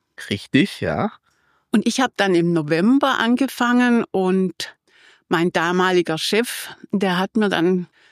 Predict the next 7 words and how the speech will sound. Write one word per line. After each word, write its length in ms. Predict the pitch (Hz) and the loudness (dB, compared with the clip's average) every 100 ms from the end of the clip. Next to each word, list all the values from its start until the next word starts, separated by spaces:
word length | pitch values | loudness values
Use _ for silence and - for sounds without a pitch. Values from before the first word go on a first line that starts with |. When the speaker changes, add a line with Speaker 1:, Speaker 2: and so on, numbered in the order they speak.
| _ | _
Speaker 2:
zu 140 | - 190 | 0 2
meiner 260 | 165 175 | 2 0
Überraschung 540 | 160 156 151 190 240 233 | 0 -2 -2 0 0 0
gesagt, 280 | 208 196 | -2 -4
er 220 | - 185 180 | -4 -2 2
wünscht 360 | 214 240 - | 2 2 -2
sich, 380 | - 233 208 | 0 0 0